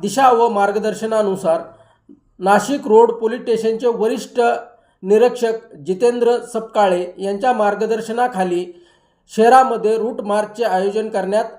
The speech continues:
आले. यामध्ये पस्तीस पोलीस अधिकारी, एकशे पन्नास होमगार्ड प्लॅटून,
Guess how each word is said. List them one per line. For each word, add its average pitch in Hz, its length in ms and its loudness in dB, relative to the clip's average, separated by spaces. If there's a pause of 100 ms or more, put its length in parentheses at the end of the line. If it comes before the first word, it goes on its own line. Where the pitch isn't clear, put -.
(100)
आले. 202 640 -2 (400)
यामध्ये 233 680 0
पस्तीस - 640 -4
पोलीस 262 360 -2
अधिकारी, 190 560 -4 (100)
एकशे 220 320 -4
पन्नास 262 600 -4
होमगार्ड 190 560 0
प्लॅटून, 190 680 0